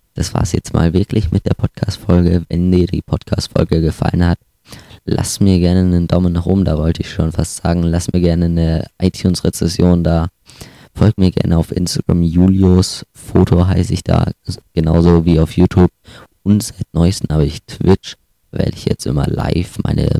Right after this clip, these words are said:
Bilder von den Shootings bearbeiten. Deshalb folgt mir da auch sehr gerne, wenn du Twitch hast.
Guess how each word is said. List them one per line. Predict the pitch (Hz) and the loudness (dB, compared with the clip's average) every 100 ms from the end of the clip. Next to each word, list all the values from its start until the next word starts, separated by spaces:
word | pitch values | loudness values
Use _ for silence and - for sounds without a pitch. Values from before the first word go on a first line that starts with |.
| - | -2
Bilder | 90 - - | 0 0 -4
von | - | -4
den | 78 73 | -2 -2
Shootings | - - 82 - | -2 0 0 -2
bearbeiten. | - 76 78 - | -2 0 0 -2
Deshalb | 76 - - | -4 -4 -6
folgt | - 92 - | -2 -2 0
mir | - | -2
da | 82 - | 0 0
auch | - | -2
sehr | - - | -4 -2
gerne, | - 80 82 - | 0 0 0 -2
wenn | 76 78 | -4 -2
du | - | -2
Twitch | - - - | 0 0 0
hast. | - - | -6 -8